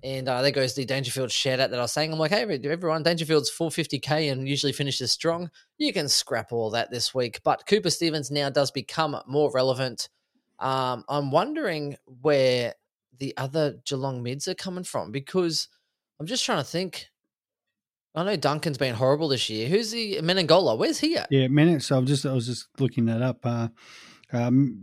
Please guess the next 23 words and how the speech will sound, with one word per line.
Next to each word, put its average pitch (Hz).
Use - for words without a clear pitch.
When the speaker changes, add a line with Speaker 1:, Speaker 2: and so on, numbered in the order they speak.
Speaker 2:
Menengola 135
continues 127
to -
still 131
be 127
out, 135
um, 113
he's 117
with 120
that 120
knee 135
soreness 135
and 131
that, 131
so 127
they, 120
they 123
keep 156
listing 127
him 117
as 113
a 117
test. 139